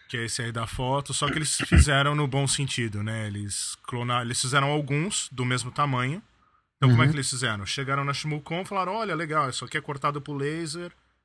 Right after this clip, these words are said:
Speaker 1: é um crachá de plástico." Então, tiraram foto,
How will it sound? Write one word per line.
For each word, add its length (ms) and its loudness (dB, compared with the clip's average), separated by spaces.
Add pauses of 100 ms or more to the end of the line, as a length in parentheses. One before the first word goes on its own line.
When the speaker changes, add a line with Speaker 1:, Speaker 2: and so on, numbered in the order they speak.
(140)
Speaker 1:
é 200 -12
um 600 -14
crachá 340 -4
de 100 -4
plástico." 720 -2 (1500)
Então, 300 -6
tiraram 340 4
foto, 540 -2